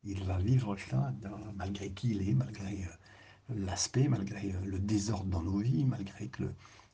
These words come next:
le, le charnel prend plus de place que le spirituel. Et, et voilà. Et heureux l'homme qui est comme le psalmiste, qui peut donner la confirmation de sa propre expérience comme une grande vérité que Dieu protège, et, euh, et puis, euh,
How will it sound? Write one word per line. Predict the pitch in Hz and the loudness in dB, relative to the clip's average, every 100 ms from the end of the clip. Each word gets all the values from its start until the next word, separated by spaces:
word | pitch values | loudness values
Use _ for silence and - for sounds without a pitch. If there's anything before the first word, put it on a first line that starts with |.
| - | -8
le, | 101 98 101 98 | -6 -2 -2 -2
le | 98 | -4
charnel | 98 - 90 104 101 | -4 -4 0 2 2
prend | 95 92 | -2 -4
plus | - - | -6 -6
de | 101 | -6
place | 107 - - | -6 -8 -6
que | - | -8
le | - | -8
spirituel. | - 95 95 98 127 131 - - - - - | -10 -10 -6 -2 -2 -2 -12 -20 -20 -20 -12
Et, | 117 98 95 | -8 -8 -10
et | 95 | -10
voilà. | 92 - | -10 -4
Et | 127 - | -2 4
heureux | 170 143 131 | 6 8 8
l'homme | 120 131 139 131 | 8 6 2 0
qui | - 123 | -4 -4
est | 120 | 0
comme | 110 110 | 2 2
le | |
psalmiste, | 98 92 85 123 - | 2 -2 0 -2 -2
qui | 98 | -4
peut | 117 104 | 0 2
donner | 101 104 | 4 2
la | 98 | 0
confirmation | - 139 131 117 98 - 131 | -2 0 0 0 -4 -2 -2
de | - | -2
sa | - | -4
propre | - - 160 - | -6 -6 -6 -6
expérience | - - 90 98 131 131 - - - - - - | -8 -6 -6 -2 -2 -4 -8 -16 -20 -20 -20 -14
comme | - 98 | -4 0
une | 87 87 | 0 -2
grande | 92 135 123 | -2 0 2
vérité | 101 98 98 127 135 - - - - | 2 -2 0 0 0 -4 -20 -20 -6
que | 85 | -4
Dieu | 80 131 | 2 4
protège, | 131 127 131 139 143 143 - _ _ - - | 4 2 2 2 0 -6 -12 _ _ -18 -8
et, | 107 | -6
euh, | 104 92 87 90 82 110 | -4 -2 -2 -4 -8 -10
et | 127 104 | -10 -10
puis, | - 101 - - - - | -2 -2 -2 -10 -20 -20
euh, | - | -12